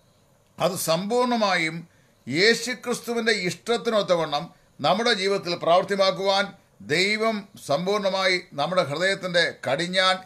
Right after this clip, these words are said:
ഏറ്റെടുക്കുന്ന അവസ്ഥയാണ് ക്രിസ്തുവിനെ നമ്മുടെ ഹൃദയത്തിൽ കർത്താവായി രക്ഷിതാവായി വിശുദ്ധീകരിക്കുക എന്ന് പറയുന്നത് കൊണ്ട് അർത്ഥമാക്കുന്നത്. നമ്മുടെ ഹൃദയം യേശുക്രിസ്തുവിനായി എല്ലായ്പ്പോഴും ചായ്ച്ചു കൊടുക്കുക, കർത്താവിനായി ഏൽപ്പിച്ചു കൊടുക്കുക.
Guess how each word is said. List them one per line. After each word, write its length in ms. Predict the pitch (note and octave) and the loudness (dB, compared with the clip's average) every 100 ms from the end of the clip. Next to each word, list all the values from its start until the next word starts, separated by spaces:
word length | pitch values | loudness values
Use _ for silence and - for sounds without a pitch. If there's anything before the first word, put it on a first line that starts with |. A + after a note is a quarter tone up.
| C3+ | -4
ഏറ്റെടുക്കുന്ന 460 | D3+ D#3+ E3 D#3+ D3 C#3+ | -4 -2 -4 -2 -2 -2
അവസ്ഥയാണ് 640 | D3+ - D#3+ C#3+ C#3 C3+ A#2 _ _ _ - | -4 -4 -2 0 0 -2 -6 _ _ _ -14
ക്രിസ്തുവിനെ 560 | C#3 - G3+ G3+ C3+ A#2+ - _ _ _ - G#2+ | -12 -4 -2 -2 -2 -4 -10 _ _ _ -12 -6
നമ്മുടെ 300 | C3 C#3+ D3+ C#3 - _ - | -2 0 -2 -2 -8 _ -8
ഹൃദയത്തിൽ 400 | C3+ E3 E3+ D#3+ C3 | -2 -2 -2 -8 -6
കർത്താവായി 560 | B2 C#3 D3 D#3 C#3+ C3 A#2+ | -6 0 0 2 0 -2 -8
രക്ഷിതാവായി 640 | - D#3 E3+ D#3 C3 A#2+ - _ _ - | -6 0 2 2 0 -4 -16 _ _ -14
വിശുദ്ധീകരിക്കുക 1000 | G#2+ A#2+ D#3 D3+ E3 E3 D#3+ C#3 C#3 C3+ B2+ - _ _ - B2 | -10 -8 -8 -8 -6 -4 -4 -6 0 0 0 -6 _ _ -10 -6
എന്ന് 140 | C#3 B2+ | -4 -4
പറയുന്നത് 380 | C3 C3+ C3+ B2+ | -4 -6 -6 -6
കൊണ്ട് 160 | B2 C3 - | -6 -8 -8
അർത്ഥമാക്കുന്നത്. 580 | G#2+ A#2+ A2+ G2 E2 - _ _ _ _ _ _ - | -10 -6 -8 -8 -12 -20 _ _ _ _ _ _ 2
നമ്മുടെ 260 | F3 B3+ C4 B3 | 2 6 4 4
ഹൃദയം 340 | G#3 A#3 B3+ A#3 A3+ | 2 4 4 4 2
യേശുക്രിസ്തുവിനായി 800 | A#3 A#3+ G#3+ A3+ A3 G#3+ G#3 G3 | 2 -4 -6 -6 -2 2 2 4
എല്ലായ്പ്പോഴും 520 | F3+ G3+ G#3 F#3+ G3+ D#3+ | 6 4 4 0 -2 2
ചായ്ച്ചു 240 | E3+ F3 E3+ | 2 2 -2
കൊടുക്കുക, 320 | C3 F#2+ - - _ _ _ - | -8 -12 -18 -18 _ _ _ -2
കർത്താവിനായി 580 | C#3+ G#3 A3+ A#3 G#3+ F#3 | 2 8 8 8 4 4
ഏൽപ്പിച്ചു 300 | G3 F#3+ F3+ | 0 -4 -4
കൊടുക്കുക. 300 | E3 C3 G#2+ | -6 -6 -8